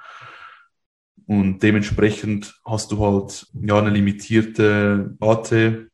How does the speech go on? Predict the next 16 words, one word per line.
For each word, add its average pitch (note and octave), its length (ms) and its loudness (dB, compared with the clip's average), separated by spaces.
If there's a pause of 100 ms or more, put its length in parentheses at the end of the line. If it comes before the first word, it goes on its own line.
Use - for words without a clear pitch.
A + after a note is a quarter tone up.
(160)
von G#2 320 0
Energie, G#2 360 -2
dass G#2+ 160 0
du G#2 60 0
aus G#2 120 -6
Fett A#2 220 0
beziehen A#2+ 380 -4
kannst. B2+ 440 -6 (320)
Wenn G#2 100 0
du G#2 80 0
halt G2+ 100 0
mehr G2+ 140 2
Fett - 340 -4 (280)
hast, - 560 -2 (100)
kannst G2+ 400 -2
du G2+ 320 -4